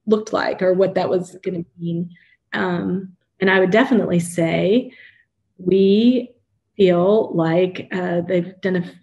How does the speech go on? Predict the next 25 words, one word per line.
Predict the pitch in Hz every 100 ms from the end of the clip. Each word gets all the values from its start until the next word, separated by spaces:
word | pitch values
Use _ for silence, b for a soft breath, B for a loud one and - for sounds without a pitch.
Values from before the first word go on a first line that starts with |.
| _
they've | 196 190
exceeded | 262 - - 330 311
any | 277 302
<laughs> | 277
expectations | 285 254 - 311 - - 302 247 226
that | 240 202
we | 214 214
have | 214
had, | 214 233 220 185 185 202 B B B -
uh, | 208 202 196 - -
to | - 254 277 240 -
achieve | - 202 175
that | - - -
goal | 123 123 131 - -
and | 196 190
that | -
promise. | - 170 - 170 - - - -
Um, | 190 180 175 180 - B B _
so | - 185 175
with | 180 196 185
the | 196
memorials, | 190 196 208 214 214 214 214 - - _ _ _ _ _
they're, | 202 190 190 -
uh, | 202 196 -
they're | 202 190 180